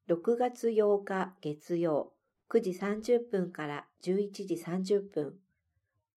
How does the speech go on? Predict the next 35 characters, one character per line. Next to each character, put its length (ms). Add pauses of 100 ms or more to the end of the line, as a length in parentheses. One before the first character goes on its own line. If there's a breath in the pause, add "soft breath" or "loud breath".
場 120
所、 360 (560 soft breath)
町 240
民 220
セ 200
ン 80
タ 220
ー 80
二 100
階、 380 (720)
中 260
会 320
議 160
室 540
ビ 420
ー。 1080
費 140
用、 260 (480)
無 140
料。 380 (960)
申 220
し 120
込 140
み、 260 (840)
五 120
月 340
二 180
十 240
九 180
日 280
金 300
曜 180
ま 160
で 120
に 280